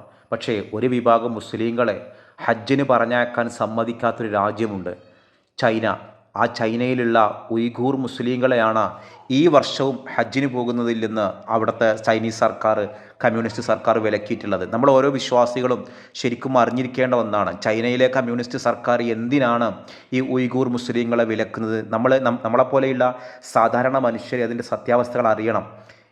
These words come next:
ഈ ഹജ്ജ് കർമ്മത്തിൽ പങ്കെടുക്കാൻ വേണ്ടി സൗദി അറേബ്യയിലേക്കുള്ള ഷിൻജിയാങ് പ്രവിശ്യയിൽ നിന്നുള്ള ഉയ്ഗൂർ മുസ്ലിങ്ങളെ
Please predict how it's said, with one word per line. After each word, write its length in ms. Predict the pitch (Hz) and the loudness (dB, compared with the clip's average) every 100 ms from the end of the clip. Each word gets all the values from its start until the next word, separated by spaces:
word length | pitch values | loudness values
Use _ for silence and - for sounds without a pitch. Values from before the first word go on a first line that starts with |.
| - | -2
ഈ 220 | 139 151 143 | 0 0 -2
ഹജ്ജ് 420 | - 131 127 175 175 151 | 0 0 2 2 2 2
കർമ്മത്തിൽ 440 | 135 139 135 143 | 2 2 0 -2
പങ്കെടുക്കാൻ 600 | 139 123 120 127 123 127 | 0 -2 0 -2 0 0
വേണ്ടി 180 | 120 120 | 0 -2
സൗദി 340 | 123 117 110 120 | 0 0 2 2
അറേബ്യയിലേക്കുള്ള 1000 | 127 127 127 127 127 127 117 110 87 - - | 2 0 -2 -2 -2 -2 2 2 2 -6 -18
ഷിൻജിയാങ് 640 | - - 120 120 131 131 139 | -10 -4 -4 0 2 2 2
പ്രവിശ്യയിൽ 480 | 143 120 - 131 127 | -2 -2 -2 -4 -2
നിന്നുള്ള 420 | 120 120 117 104 | -2 -2 0 0
ഉയ്ഗൂർ 380 | 113 113 123 139 | -2 -2 0 0
മുസ്ലിങ്ങളെ 720 | 127 - 113 113 117 104 - | -2 -4 -2 0 2 2 -2